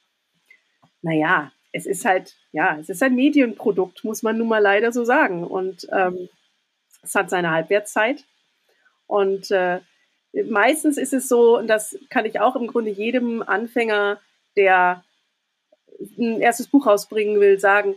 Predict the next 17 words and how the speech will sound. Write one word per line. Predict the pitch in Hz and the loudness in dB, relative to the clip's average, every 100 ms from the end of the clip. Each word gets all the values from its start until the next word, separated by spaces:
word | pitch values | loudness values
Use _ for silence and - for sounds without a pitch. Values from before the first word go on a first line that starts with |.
| - | 2
niemand | 269 330 190 | 4 4 2
interessiert | 202 202 185 240 240 | -2 -6 -6 -6 -6
sich | 214 | -2
so | 233 | -2
für | 262 269 | 0 0
das | 208 | -2
Buch | 233 247 | -4 -4
wie | 233 | -4
du | 220 | -6
dich | 208 - | -8 -2
selbst. | 277 269 180 - _ _ _ | 0 2 -2 -8 _ _ _
Das | - 180 | -6 -2
heißt, | 202 202 - _ _ _ - | 0 0 -4 _ _ _ -2
äh, | 208 196 | 0 0
man | 202 202 | 0 -2
muss | 214 277 277 | 0 -2 -2
auch | 214 | -6